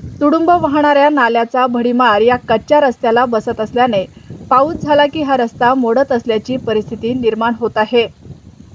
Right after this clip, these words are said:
रस्ता दुरुस्ती करण्यासाठी आलेल्या जीडी पाटील कन्स्ट्रक्शनच्या कर्मचाऱ्याला विनाकारण मारहाण केल्याची घटना निंदनीय आहे,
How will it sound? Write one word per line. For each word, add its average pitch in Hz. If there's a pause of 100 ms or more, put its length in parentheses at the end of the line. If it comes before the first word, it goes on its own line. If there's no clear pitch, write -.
(280)
रस्ता 285
दुरुस्ती 254
करण्यासाठी 285
आलेल्या 240
जीडी 233
पाटील 262
कन्स्ट्रक्शनच्या 233
कर्मचाऱ्याला 220 (480)
विनाकारण 294
मारहाण 226
केल्याची 220
घटना 226
निंदनीय 220
आहे, 214